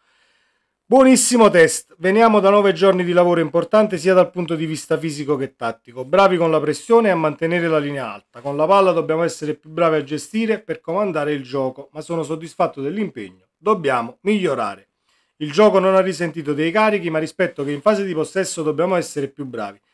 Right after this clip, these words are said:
Siamo stati aggressivi e con la linea alta. Aspetto il rientro dei nazionali, ma sono soddisfatto dei ragazzi. Un ritiro in crescendo, siamo partiti pian piano, ma c'è stato il miglioramento. I calciatori stanno capendo cosa voglio,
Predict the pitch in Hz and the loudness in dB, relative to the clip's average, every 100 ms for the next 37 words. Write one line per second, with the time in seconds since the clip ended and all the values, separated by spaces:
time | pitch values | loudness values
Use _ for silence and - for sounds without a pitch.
0 | _ _ 156 160 - 185 170 156 139 - | _ _ -4 -2 2 4 4 2 -4 -2
1 | 214 185 - 151 147 143 139 180 208 190 | 2 2 2 0 0 -2 -2 0 0 -2
2 | - 208 170 - 175 151 151 151 196 180 | -6 -8 -8 -8 -4 -4 -6 -2 0 0
3 | 147 139 139 143 - 220 160 110 123 156 | -2 -4 -2 -4 -4 -4 -4 -6 -8 -12
4 | 151 170 135 151 190 - 127 - 123 127 | -8 -8 -8 -10 -14 -12 -12 -12 -14 -12
5 | 120 110 101 _ _ _ _ _ _ _ | -10 -10 -14 _ _ _ _ _ _ _
6 | _ _ - 160 180 196 220 185 165 143 | _ _ -8 -4 -2 2 4 4 0 -4
7 | - 226 220 196 160 156 156 151 185 165 | 0 0 0 -2 -2 -2 -2 -4 -6 -6
8 | 156 143 135 196 202 170 147 196 - 139 | -4 -4 -2 -2 0 -2 -4 -6 -6 -8
9 | 131 131 131 131 127 120 110 107 _ _ | -8 -10 -10 -8 -8 -10 -14 -18 _ _
10 | _ 156 151 165 - 180 208 190 - 156 | _ -10 -6 -6 -4 0 0 0 -2 -2
11 | 151 156 160 143 139 135 180 208 220 196 | 0 0 0 -2 -6 -4 -2 0 0 -2
12 | 196 | -6